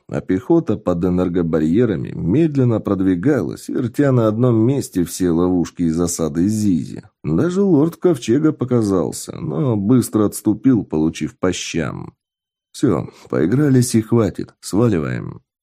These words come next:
приказал Сергей, и люди начали отступать. Сразу после этого маги принялись закапывать тоннель, а люди эвакуироваться с Ковчега. Единственное, что оставили маленькие дырочки и десяток цистерн, из которых в тоннель поступало топливо.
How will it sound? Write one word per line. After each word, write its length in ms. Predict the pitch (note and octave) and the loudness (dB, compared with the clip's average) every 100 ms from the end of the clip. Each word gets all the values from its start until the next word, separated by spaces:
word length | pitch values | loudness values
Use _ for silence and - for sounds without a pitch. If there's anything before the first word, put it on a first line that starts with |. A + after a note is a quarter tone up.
| _ | _
приказал 600 | - F#3+ D#3+ B2 C3 A#2+ | -4 0 2 4 6 4
Сергей, 640 | - - F2 D#2+ B2 D#3+ D3+ | 2 0 0 0 0 2 0
и 200 | - G3+ | 0 0
люди 300 | E3 B2 C3+ | 4 4 4
начали 480 | C3+ F2+ - D#2+ D#2 | 2 2 -2 -4 -6
отступать. 960 | - - - F#2+ F2+ - C2+ - - _ _ - | -6 -8 -4 -2 -2 -2 -4 -4 -14 _ _ -12
Сразу 420 | - E3+ G#3 F3 | -4 0 0 2
после 360 | F#3+ F3+ D3 | 2 2 4
этого 340 | E3 C#3+ A#2+ A2+ | 4 4 2 4
маги 380 | A#2 D3+ A#2+ A2+ | 2 2 2 2
принялись 540 | A#2 C#3+ C#3 A#2+ G#2+ | 2 2 4 4 2
закапывать 840 | F2+ G2+ G2+ D#3 D#3+ F2+ E2 - | 2 0 2 0 0 0 -2 -2
тоннель, 560 | - E2+ E2 B2 C#3 C3 | -2 0 2 2 0 -2
а 120 | - E3 | -2 0
люди 380 | C#3 F#2 F#2+ G2 | 0 0 0 0
эвакуироваться 840 | F#2 F#2 - G2 D#2+ D2+ D2 D2+ | 0 0 2 2 2 -2 -6 -8
с 80 | - | -6
Ковчега. 840 | F#2 F2+ - E2 C2+ G1+ - - _ _ _ - | -4 -4 -4 -4 -4 -6 -12 -16 _ _ _ -4
Единственное, 760 | F2 E3 A3 A3 - F#3 E3+ C#3 | 0 0 0 -4 0 2 2 2
что 500 | - D#3 D3+ A2 E2+ | 0 2 4 4 2
оставили 520 | F2 - D#3+ C#3 A#2 | 0 -2 2 4 4
маленькие 640 | A2 B2+ B2 A#2 A#2+ A#2 | 4 4 2 2 2 2
дырочки 560 | G#2+ C#3 C#3 E2+ - D#2+ | 2 4 4 2 -2 -4
и 180 | D#2 D2+ | -2 -2
десяток 560 | E2 - A2+ G#2+ G2 | -2 0 -2 -2 -4
цистерн, 640 | - G2 - - C3+ E2 A1+ | -2 -2 -2 0 2 0 -4
из 180 | C#2 - | -8 -6
которых 580 | C#2+ - D#3+ D3 C3+ B2+ | -8 -4 0 2 0 -2
в 80 | |
тоннель 400 | - E3 A#2+ A#2+ | -2 0 2 2
поступало 800 | A#2 A#2 - A2 G#2+ F2 D#2+ F2 | 0 -2 0 -2 -2 0 2 0
топливо. 800 | G#2 - G2 D2+ B1+ A1+ G1+ - | -2 0 0 0 -4 -8 -10 -16